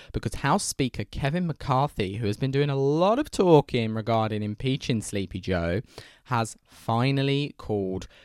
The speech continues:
for an official impeachment inquiry into the so-called president's alleged misconduct. Now, it's important to note that this took place on Tuesday, the twelfth of September, so just a few days ago, and as of now, Friday the fifteenth,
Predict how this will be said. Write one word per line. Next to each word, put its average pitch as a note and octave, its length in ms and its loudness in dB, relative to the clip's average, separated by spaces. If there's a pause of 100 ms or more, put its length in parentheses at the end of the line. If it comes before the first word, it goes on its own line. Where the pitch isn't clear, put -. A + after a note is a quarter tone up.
for A2 200 -2
an G2 80 0
official A#2+ 640 -2
impeachment A#2 640 -4
inquiry F#2+ 680 -4
into F#2 260 -8
the G2 80 -6
so-called F2+ 480 -8
president's E2+ 580 -8 (160)
alleged E2+ 680 -6 (200)
misconduct. - 1500 -6 (460)
Now, A#2 120 2
it's A#2+ 140 0
important E3+ 400 2
to - 80 0
note A#2+ 300 4
that - 160 -6
this A2 200 0
took - 280 -2
place G2+ 360 -4
on G2+ 200 -6
Tuesday, F#3 460 -2
the D3+ 80 -8
twelfth G2 460 -4
of G2 180 -4
September, G2+ 520 -4 (360)
so - 140 -12
just - 260 -10
a - 20 -6
few C#3 200 0
days A2+ 240 2
ago, A2+ 340 -4 (340)
and A#2 180 -2
as B2 200 0
of A2 120 -4
now, D#3 560 0
Friday G#2 520 -2
the G2 100 -10
fifteenth, B2+ 880 -4